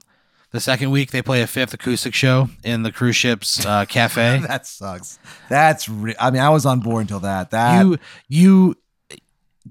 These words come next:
Speaker 1: you think it sucks,
Speaker 2: Yeah.
Speaker 1: but you have no idea because you never got a chance to see it because tickets were gone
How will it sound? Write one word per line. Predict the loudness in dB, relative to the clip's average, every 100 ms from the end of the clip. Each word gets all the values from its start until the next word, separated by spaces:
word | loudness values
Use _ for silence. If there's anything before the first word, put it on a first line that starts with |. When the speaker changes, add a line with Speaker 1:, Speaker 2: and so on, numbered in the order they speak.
| _ _ _ -10
Speaker 1:
you | -4
think | 0 2
it | 0
sucks, | 0 2 2 -2 -12 -6
Speaker 2:
Yeah. | -4 -4 -6 -4
Speaker 1:
but | 0
you | 4
have | 4 4
no | 6 6
idea | 6 4 2 4 2
because | 0 0 2
you | 2
never | 4 4 4
got | 2
a | 2
chance | 0 -2
to | -4
see | -2 0
it | 0 -2
because | -4 -2 -2 -4 -6
tickets | -6 -6 -6 -6
were | -8
gone | -4 -2 0 0 -4